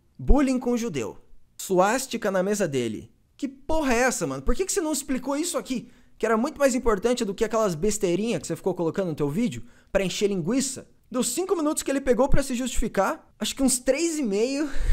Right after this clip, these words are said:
<laughs> ele ainda pegou uns tweets que ninguém ligou muito.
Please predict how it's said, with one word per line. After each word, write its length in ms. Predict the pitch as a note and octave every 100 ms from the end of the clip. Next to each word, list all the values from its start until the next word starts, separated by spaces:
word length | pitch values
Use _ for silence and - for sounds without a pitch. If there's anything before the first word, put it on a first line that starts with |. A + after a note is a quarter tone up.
| - -
<laughs> 400 | - F#3 - -
ele 180 | F#4+ A#3+
ainda 200 | B3+ B3+
pegou 280 | B3+ A3 B3
uns 100 | C#4
tweets 320 | B3+ C4 C4+
que 120 | -
ninguém 280 | B3+ A#3 C#4+
ligou 240 | D4 C#4
muito. 400 | B3 F3+ C#3+ -